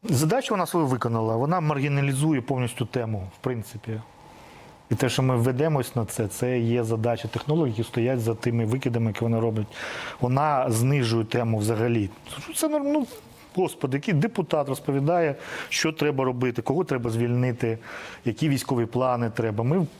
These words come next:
вступаємо в цю дискусію, починаємо про це говорити. Це все, <clears throat> е, дійсно.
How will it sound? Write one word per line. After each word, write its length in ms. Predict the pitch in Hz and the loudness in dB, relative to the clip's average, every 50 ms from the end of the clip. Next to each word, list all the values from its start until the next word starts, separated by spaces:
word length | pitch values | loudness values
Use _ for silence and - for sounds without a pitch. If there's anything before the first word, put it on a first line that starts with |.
| - - | -16 -12
вступаємо 600 | - - - - - - 117 - 139 139 135 131 120 | -8 -6 -6 -4 -4 -4 -2 -2 -2 0 0 -2 -2
в 40 | |
цю 100 | - - | -2 0
дискусію, 600 | 123 127 135 - - - 185 190 175 - - 135 | 0 0 0 -2 -2 -2 0 0 0 0 -4 -4
починаємо 480 | 123 135 123 - 135 131 135 131 127 120 | -2 -2 -2 -2 0 0 0 0 0 -2
про 100 | - 127 | -2 -2
це 140 | 123 - 131 | -2 -2 0
говорити. 720 | 117 131 135 147 156 175 190 185 - - - 147 135 131 - - - - - - - - - | 0 0 0 2 2 2 0 0 0 0 0 0 0 -2 -4 -8 -12 -14 -12 -14 -14 -14 -6
Це 160 | - - 139 | -4 -2 -2
все, 540 | 131 120 - - - 147 139 131 123 117 117 - - - - | -2 -2 -2 -2 0 0 2 2 2 0 0 -4 -6 -4 0
<clears throat> 320 | 190 220 202 165 135 110 - - - - - - - - - - - - - - - - - 131 | 0 2 2 2 0 -2 -4 -6 -14 -20 -20 -18 -16 -16 -16 -16 -18 -20 -20 -20 -18 -6 -2 0
е, 220 | 123 123 123 120 165 - - - - - - - - - - - - - - - - - - - - - - - | 2 2 2 0 -2 -4 -12 -18 -20 -20 -20 -20 -20 -20 -20 -20 -20 -20 -20 -20 -20 -20 -20 -18 -16 -10 -2 0
дійсно. 600 | - 104 107 156 151 - - - 117 110 92 95 | 2 2 2 2 2 0 0 -2 -2 -2 -4 -6